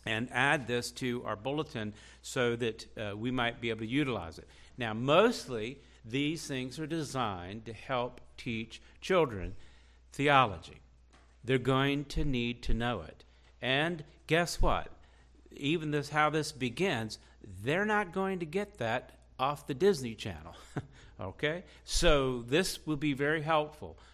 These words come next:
I would encourage you parents, if you want to use this, you, you ask the question, "Who made you?" And teach the children the response is, "God made me." And as you have time and so forth, you can look at some of the texts that are mentioned.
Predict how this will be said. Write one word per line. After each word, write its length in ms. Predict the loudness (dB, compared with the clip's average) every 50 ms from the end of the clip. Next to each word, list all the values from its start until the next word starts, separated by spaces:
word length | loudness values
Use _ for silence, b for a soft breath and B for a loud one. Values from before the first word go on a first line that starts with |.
| B B
I 140 | B 4 4
would 120 | 6 4 2
encourage 460 | 0 0 0 0 2 2 0 -2 -6
you 60 | -12
parents, 480 | -10 -6 -2 0 0 0 -2 -2 -6 -8
if 180 | -10 -8 -6
you 120 | -8 -6 -4
want 260 | -2 -2 -2 -2 -4
to 100 | -10 -8
use 360 | -6 -2 0 0 0 -2 -4
this, 260 | -6 -8 -8 -8 -8 -8
you, 140 | -10 -10 -10 B B B
you 120 | B 0 4
ask 340 | 6 6 6 4 2 -2 -8
the 80 | -8
question, 720 | -6 0 2 4 4 4 0 -4 -6 -6 -8 -8 -8 -12 -14 -18 -20 b b b b b b b b b b b b b b b b b 2
"Who 140 | 4 4 8
made 340 | 8 10 8 8 6 4 0
you?" 240 | -4 -4 -6 -6 -12 -16 -20 -20 -20 -20 -20 -14 -8 -4
And 280 | -2 -2 -2 -4 -4
teach 320 | -2 -2 -2 -2 -2 -8 -12
the 80 | -8
children 360 | -2 0 2 2 2 2 0
the 100 | -2 0
response 560 | -2 -2 -4 -6 -4 -2 -2 0 0 -2 -4 -6
is, 200 | -8 -10 -10 -14 -14 -8
"God 360 | -2 0 4 4 4 4 2 0
made 260 | -4 -4 -4 -8 -12
me." 140 | -10 -6 -6
And 120 | -4 -4
as 240 | -4 -4 -6 -8 -12 B B B B B
you 80 | -4 -4
have 300 | -2 0 0 0 -2 -4
time 320 | -4 -2 0 0 2 0 0
and 100 | -2 -4
so 140 | -6 -10 -6
forth, 320 | -2 0 0 0 0 -2
you 80 | -6 -4
can 200 | -4 -6 -6 -4
look 200 | -6 -6 -6 -6
at 80 | -8
some 260 | -8 -6 -4 -4 -4
of 100 | -4 -4
the 160 | -4 -4 -4 B B B B B -14
texts 440 | -6 -2 -2 -2 -2 -2 -6 -8 -6
that 200 | -4 -4 -4 -2
are 80 | -2
mentioned. 640 | -2 -2 -2 -2 -2 -4 -4 -6 -6 -8 -6 -8 -8